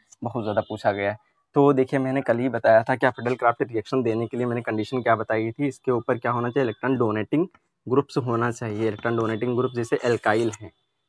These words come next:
क्योंकि ये रिएक्शन हम लुईस एसिड में करा रहे हैं, इसका मतलब क्या लोन पेयर वाले ग्रुप नहीं होना चाहिए, क्योंकि लोन पेयर वाले ग्रुप करते क्या हैं, जैसे मान लेते हैं कि ये लुईस एसिड इसमें पड़ा हुआ है एल एक्स थ्री, ठीक है, लोन पेयर वाला ग्रुप ये पड़ा हुआ है, ये क्या करता है, इसके साथ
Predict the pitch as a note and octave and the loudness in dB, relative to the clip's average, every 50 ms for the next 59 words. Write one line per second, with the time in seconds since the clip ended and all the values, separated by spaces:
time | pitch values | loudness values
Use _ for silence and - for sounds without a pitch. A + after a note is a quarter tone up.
0 | _ C3+ A#2 - C3+ C3+ C#3+ C3 B2+ A#2+ A#2 - C#3+ C3+ C3+ C3+ B2+ A#2 A#2 C3+ | _ -8 -6 -2 4 4 4 4 4 2 0 0 -2 -2 -2 -2 -2 0 0 -2
1 | C3+ - - B2 A2+ A2+ - D3 D3 C#3+ D3 D3 C#3+ D3 B2+ B2+ B2+ C3 C3+ C3+ | -2 -2 -2 -2 -2 0 2 2 4 4 4 4 4 6 6 6 6 6 2 -4
2 | B2+ - - C3+ B2 A#2+ A#2+ B2+ C3 - - C3 A#2 A2 A2 A#2+ B2 A#2 B2+ B2 | -8 -4 -4 -2 -2 0 0 -2 -2 0 0 0 2 2 0 0 0 0 0 0
3 | A#2+ A#2+ A#2+ B2 B2 A#2 A#2+ C3 - - A2+ A2+ A#2+ B2+ B2+ A#2+ A#2 A#2+ A2+ A#2+ | 0 2 0 0 0 -2 -2 -4 -4 -6 -6 -6 -4 -4 -6 -6 -6 -6 -4 -4
4 | A#2 G#2+ - A#2 G#2+ A2 A#2 A#2 A2 A#2+ A#2+ A2+ B2+ A2+ A#2 A#2+ B2 A#2+ B2 B2 | -4 -4 -6 -8 -10 -8 -6 -6 -6 -6 -4 -4 -2 -2 0 -2 0 -2 -2 -2
5 | B2+ B2+ B2 A#2 B2 B2+ - - A#2 G#2 - - B2+ C3+ C#3+ C3 C3+ C#3 D3+ G3 | 0 0 0 0 -2 -2 -2 -2 -4 -2 0 -2 -2 -2 -2 -4 -4 -4 -6 -8
6 | - _ _ _ - - - _ - _ _ _ _ _ _ _ _ - _ - | -12 _ _ _ -20 -20 -20 _ -20 _ _ _ _ _ _ _ _ -20 _ -10
7 | - A#2 A2+ A2 - B2+ A#2+ A#2 A#2 A#2+ B2 A#2+ B2 B2+ C3 B2 A#2+ C3 C3 A2+ | -6 -6 -6 -4 -2 -2 0 0 0 0 -2 -4 -4 -6 -8 -6 -4 -4 -2 -2
8 | A2+ A#2+ B2 A#2+ A#2 G#2+ G2+ - B2 A#2 A#2+ A#2 C3 B2+ A2+ - A#2+ B2 B2 A#2+ | -2 -4 -4 -4 -6 -8 -6 -6 -6 -8 -6 -6 -8 -8 -6 -4 -4 -4 -4 -4
9 | A#2+ B2 B2 A#2+ A2+ A#2 A2+ A2 G#2+ - - - _ _ A2 A#2+ D#3 F#3 - - | -6 -6 -4 -4 -4 -2 -4 -4 -6 -8 -14 -18 _ _ -8 -6 -6 -6 -6 -6
10 | G3 G3+ - C3+ A2+ A2 A#2 A2 A2+ A2+ - A2 A2+ A#2 A2+ A2+ A#2 A2 A2 A#2 | -8 -6 -6 -6 -6 -4 -4 -6 -6 -4 -4 -2 0 0 0 0 0 0 -2 -4
11 | A2 - G#2+ G#2+ A#2 A#2+ - B2 B2+ B2+ B2 B2+ A#2 A#2 B2+ C3+ - C#3+ C3+ - | -4 -4 -4 -2 -2 -2 -2 -2 -2 -2 -2 -4 -2 0 0 0 0 0 -2 -2
12 | C#3 - - C3 A#2 - - A#2+ - B2+ | -2 -2 -2 -2 -2 -2 -6 -4 -4 -4